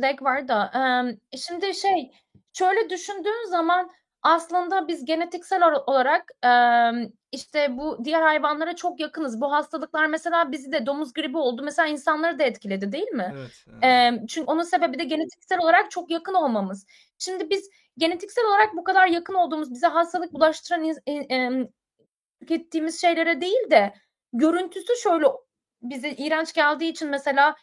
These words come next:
Speaker 1: hiç hastalık taşımayan,
Speaker 2: Ha,
Speaker 1: eee,
Speaker 2: evet.
Speaker 1: bize hiçbir hastalık bulaştıramayacak bir şey. Neden biz bundan iğreniyoruz?
Speaker 2: Bir dakika,
Speaker 1: Çok garip değil
Speaker 2: bunun,
Speaker 1: mi
Speaker 2: bunun,
Speaker 1: sence
Speaker 2: bunun
Speaker 1: de?
Speaker 2: nasıl bir garantisini verebiliyorsunuz? Hastalık olmadığını ve garan-, şey olmayacağını?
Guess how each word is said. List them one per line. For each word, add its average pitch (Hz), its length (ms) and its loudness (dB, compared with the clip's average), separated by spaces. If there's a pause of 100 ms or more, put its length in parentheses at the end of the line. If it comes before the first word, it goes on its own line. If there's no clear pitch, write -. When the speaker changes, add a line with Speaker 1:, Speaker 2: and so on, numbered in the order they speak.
(140)
Speaker 1:
hiç 403 180 0
hastalık 330 500 2
taşımayan, 285 680 -2 (500)
Speaker 2:
Ha, 220 280 -6
Speaker 1:
eee, 262 240 6
Speaker 2:
evet. - 40 -
Speaker 1:
bize 302 200 -2
hiçbir 359 380 -2
hastalık 349 580 -2
bulaştıramayacak 311 920 0
bir 240 140 -4
şey. 320 440 -2 (380)
Neden 508 400 4
biz 349 200 -2
bundan 247 380 4
iğreniyoruz? 202 580 -4
Speaker 2:
Bir 233 100 -2
dakika, 233 240 -2
Speaker 1:
Çok 359 140 -4
garip 494 280 4
değil 480 120 4
Speaker 2:
bunun, 453 100 -6
Speaker 1:
mi 285 60 -4
Speaker 2:
bunun, 233 300 -2
Speaker 1:
sence - 0 -
Speaker 2:
bunun 208 160 -4
Speaker 1:
de? 226 40 -4
Speaker 2:
nasıl 170 160 -8
bir 151 80 -10
garantisini 135 480 -8
verebiliyorsunuz? 123 920 -10
Hastalık 131 580 -12
olmadığını 127 560 -8
ve 120 60 -10
garan-, 120 420 -12
şey 127 180 -12
olmayacağını? 120 680 -14